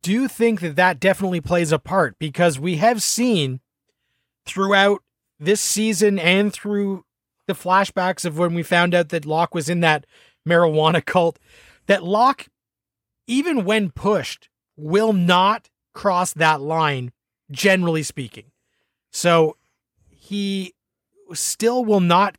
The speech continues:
kill if he doesn't have to. And any time where he's in a position where it feels like he has to,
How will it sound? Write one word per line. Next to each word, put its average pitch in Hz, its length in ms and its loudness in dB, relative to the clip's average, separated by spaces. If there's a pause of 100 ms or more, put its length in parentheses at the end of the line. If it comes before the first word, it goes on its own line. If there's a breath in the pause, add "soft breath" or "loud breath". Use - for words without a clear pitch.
kill 190 500 0
if 175 120 -6
he 185 80 -4
doesn't 170 280 -2
have 160 360 -2
to. 170 300 -4 (480 soft breath)
And 180 240 0 (200)
any 254 280 0
time 220 340 0
where 190 140 0
he's 175 180 -4
in 202 80 2
a 202 60 0
position 185 460 0
where 170 140 4
it 135 100 -2
feels 262 380 -2
like 220 180 0
he 196 100 -2
has 185 300 2
to, 185 300 2